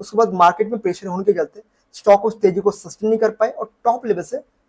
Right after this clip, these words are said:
हमें एक अच्छे खासे pressure दे। बाकी पांच दिनों की बात करें तो net net चार सवा चार परसेंट तेजी, यानी पांच दिनों में stock में, मतलब पांच दिनों में से पिछले दो दिनों में stock ने एक बहुत ही अच्छे खासे recovery देखी, मतलब बहुत ही अच्छे खासे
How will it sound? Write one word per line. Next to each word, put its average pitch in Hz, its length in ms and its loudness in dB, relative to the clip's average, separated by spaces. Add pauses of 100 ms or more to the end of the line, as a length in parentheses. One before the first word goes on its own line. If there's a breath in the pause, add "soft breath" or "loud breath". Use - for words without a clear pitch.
हमें 175 160 -2
एक 151 60 2
अच्छे 147 200 -2
खासे 147 240 -6 (460)
pressure 151 240 -2
दे। 123 240 -4 (320)
बाकी 165 300 2
पांच 190 280 2
दिनों 214 220 0
की 214 140 2
बात 175 280 4
करें 190 200 -4 (380)
तो 165 60 0
net 175 260 2
net 185 160 -2
चार 156 240 4
सवा 165 240 4
चार 156 240 0
परसेंट 165 320 -14
तेजी, 160 200 -4
यानी 208 140 2 (200)
पांच 220 260 -2
दिनों 247 140 -2
में 247 100 0
stock 143 360 -2
में, 104 100 -16 (120)
मतलब - 180 -10
पांच 190 240 0
दिनों 208 160 -4
में 202 80 -4
से 208 100 -12
पिछले 208 220 0
दो 160 200 -6
दिनों 185 240 -10
में 190 160 -6
stock 147 340 -2
ने - 80 -20 (400)
एक - 180 -4 (340)
बहुत 165 280 2
ही 175 40 -2
अच्छे 151 200 -8
खासे 147 200 -2
recovery 135 300 0
देखी, 123 180 -12
मतलब 196 200 -8
बहुत 160 240 0
ही 190 40 -2
अच्छे 180 180 -10
खासे 180 280 -6